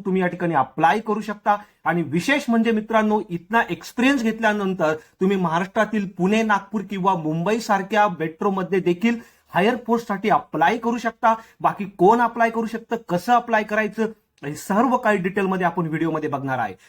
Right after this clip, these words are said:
तर मित्रांनो, व्हिडिओला शेवटपर्यंत नक्की बघा. चॅनलवरती नवीन असाल तर चॅनलला सबस्क्राईब करा, बेल आयकॉनला प्रेस करा, कारण असेच नवनवीन जॉब रिलेटेड अपडेट्स मी नेहमी आपल्यासाठी घेऊन येत असतो. चला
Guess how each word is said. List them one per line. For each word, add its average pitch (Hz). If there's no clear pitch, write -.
तर 233
मित्रांनो, 240
व्हिडिओला 208
शेवटपर्यंत 180
नक्की 156
बघा. 208
चॅनलवरती 208
नवीन 247
असाल 226
तर 208
चॅनलला 180
सबस्क्राईब 180
करा, 202
बेल 175
आयकॉनला 226
प्रेस 175
करा, 147
कारण 151
असेच 185
नवनवीन 196
जॉब 156
रिलेटेड 156
अपडेट्स 143
मी 139
नेहमी 175
आपल्यासाठी 165
घेऊन 143
येत 190
असतो. 151
चला 208